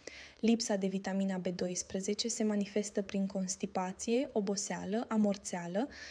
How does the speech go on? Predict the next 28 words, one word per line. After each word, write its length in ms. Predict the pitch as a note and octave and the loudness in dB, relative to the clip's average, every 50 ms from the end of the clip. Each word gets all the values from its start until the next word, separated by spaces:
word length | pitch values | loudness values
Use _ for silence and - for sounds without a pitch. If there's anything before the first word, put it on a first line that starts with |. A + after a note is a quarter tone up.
| - - - | -16 -8 -4
și 180 | - - C#4+ | 2 4 4
furnicături 680 | C4 - C#4+ C4+ C#4 B3+ B3 - A#3 A#3 - B3 A#3+ A#3+ | 4 4 6 8 8 8 8 6 2 4 4 4 6 6
la 120 | A#3 A3+ | 4 4
degete 500 | G#3 G3 G#3 G3+ G3 G#3 G3+ - - G3+ | 4 4 4 4 4 2 0 0 0 0
și 200 | G3 G3+ - - | 0 0 2 2
la 100 | G3+ G3 | 2 0
picioare, 600 | F#3+ G3 F#3+ F#3+ - - F3 E3+ E3+ F3 F3 G3 - - | 0 -2 -4 -4 -2 -2 -2 -2 -2 -4 -6 -8 -10 -10
slăbiciune. 840 | - - - - G3+ F#3+ F#3 F#3+ G3 - - F#3+ F#3 F3+ - G3 - - - - - - - - - - - - - - - | -6 -4 -2 0 2 0 0 0 -2 -4 -2 -2 -4 -4 -6 -8 -12 -18 -20 -20 -20 -20 -18 -16 -14 -14 -16 -16 -16 0 4
Dacă 220 | G#3+ G#3 G3+ G#3+ | 4 4 4 4
credeți 480 | G3+ - - A3 G#3 A3 G#3+ G#3+ - - | 0 2 4 4 6 6 4 2 2 0
că 80 | - | -2
aveți 300 | G3 G3 G3+ G3 G3 - | 0 2 2 2 2 0
o 20 | G3 | -2
deficiență 680 | F#3+ G3+ F#3+ - G3 - - G#3 G3 G3 F#3+ - F#3+ | 0 0 -2 -2 -2 -2 0 2 2 2 2 0 0
de 100 | F#3+ G3 | 0 0
vitamina 520 | F3+ F#3 F#3+ - F#3+ F#3+ F#3+ F#3+ F#3+ F#3 | 0 0 -2 -2 0 0 2 2 2 0
B 100 | F3+ F3 | 0 0
doisprezece, 920 | F#3 F3 F3 F3+ F3 F3+ F3+ - - - G#3 G#3 G#3 A#3+ A#3 A#3 - C4 C4 | 0 0 0 0 -2 -2 -2 -2 0 2 2 2 4 2 2 2 2 0 2
încercați 600 | - A#3 A3 A3 G#3+ G#3 G#3+ - A#3+ A#3+ A#3+ - - | 4 4 4 4 4 2 2 0 0 -2 -2 0 0
să 80 | A#3+ | 0
suplimentați 840 | A3+ - A3+ G#3+ - A3 G#3 G3+ G3 G3 G3 G3+ G3 G3 G3 - - | 0 0 0 0 2 2 2 4 2 2 0 0 -2 -2 -4 -2 0
dieta 280 | G3+ G3+ G3 G3 G3+ | 0 0 2 2 0
alimentară 680 | F#3+ F#3+ F#3+ F#3+ F#3 F3+ F3+ F3+ - G3 G3 G3 G3 G3+ | 0 0 0 0 -2 -2 -4 -2 -2 0 0 2 2 0
cu 140 | G3+ - G3 | 0 0 0
alimentele 580 | F#3 F#3 F#3 F#3 F#3 F#3 F#3+ - F#3 F#3 F3+ | 0 2 2 0 0 0 0 -2 -2 -2 -2
de 140 | F3 F#3+ F#3 | 0 0 2
origine 500 | F3+ F3+ F3+ F#3 E3+ - - F3+ F3 F3 - | 2 2 0 0 -2 -2 -2 -2 -2 -2 -2
animală, 580 | F#3+ F3+ F3+ F3+ F3+ F3 F3 E3+ F#3 A#3+ D#4 | -2 -2 0 0 -2 -2 -2 0 0 0 0